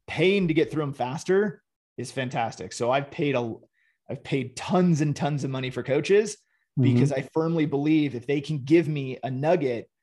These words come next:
Speaker 1: that'll speed up my, you know, my progress, it's worth every penny.
Speaker 2: Yeah, yeah.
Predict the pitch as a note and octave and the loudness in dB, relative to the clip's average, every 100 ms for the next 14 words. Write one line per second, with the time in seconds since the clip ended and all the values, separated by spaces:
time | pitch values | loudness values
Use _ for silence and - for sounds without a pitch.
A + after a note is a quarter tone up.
0 | _ _ - D3 C3+ A#2 - - D#3+ E3+ | _ _ -2 0 0 -4 -6 -6 -2 2
1 | F3 E3 D3 C3+ B2+ A#2+ - _ - D3 | 2 2 -2 -4 -4 -6 -8 _ -6 -4
2 | B2+ A#2 A2+ D3+ D3+ E3+ A3 B3 - - | -2 -4 -2 2 2 4 2 2 -6 -16
3 | _ _ _ _ C#3+ C3+ A#2+ C#3 C3+ B2 | _ _ _ _ -4 -4 -4 -4 -2 -4
4 | A2 A2+ G2+ E2 - _ _ _ _ _ | -6 -8 -10 -12 -18 _ _ _ _ _
5 | _ _ _ - - - - G1+ G#1+ | _ _ _ -6 -6 -8 -10 -6 -6